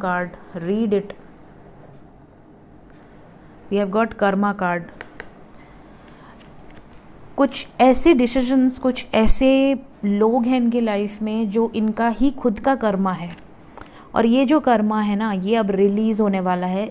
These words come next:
इसलिए क्योंकि complete होने की time आ चुकी है, perfect timing आ चुका है। We have got twenty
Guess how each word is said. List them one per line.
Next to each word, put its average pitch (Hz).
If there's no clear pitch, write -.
इसलिए 254
क्योंकि 247
complete 220
होने 196
की 214
time 190
आ 196
चुकी 180
है, 170
perfect 208
timing 202
आ 175
चुका 185
है। 185
We 208
have 214
got 208
twenty 202